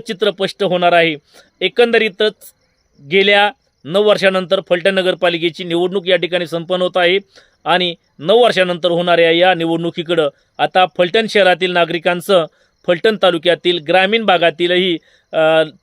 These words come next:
लोकांचं लक्ष लागून राहिलं आहे, जिल्ह्याचं लक्ष लागून राहिलं आहे. अ, नाट्यमयरित्या, अ, राजे गटाने या ठिकाणी शिवसेनेचे धनुष्यबाण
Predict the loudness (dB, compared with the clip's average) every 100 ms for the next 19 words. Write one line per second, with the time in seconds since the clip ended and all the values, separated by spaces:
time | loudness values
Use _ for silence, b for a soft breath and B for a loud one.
0 | _ -6 -4 0 0 2 -2 0 2 2
1 | 4 2 4 2 0 -2 0 0 0 -2
2 | 0 0 2 0 2 2 0 -2 -8 b
3 | b b -8 -4 -4 -4 _ _ _ _
4 | _ -2 -2 0 0 4 2 2 -2 -4
5 | -4 _ _ _ _ _ -10 -6 -6 -6
6 | -6 -2 0 2 0 0 -2 -4 -14 _
7 | -6 -2 -2 -2 -2 -2 -2 -4 -6 -4
8 | -6 -4 -6 -4 -4 -2 0 0